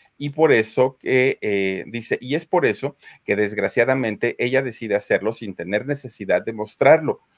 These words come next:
porque todo está demostrado donde tiene que ser, que son las autoridades,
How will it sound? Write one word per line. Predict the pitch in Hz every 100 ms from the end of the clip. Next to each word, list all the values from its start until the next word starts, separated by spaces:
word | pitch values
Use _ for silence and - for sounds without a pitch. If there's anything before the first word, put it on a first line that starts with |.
| _ -
porque | 110 110 104
todo | - 143 156 147
está | 143 113
demostrado | 113 120 104 - 92 90 113 151
donde | - 101 101 92
tiene | - 101 101
que | -
ser, | 92 92 - _ _ _
que | 104 110
son | 127 123 143
las | 123 -
autoridades, | 87 92 92 90 87 87 87 -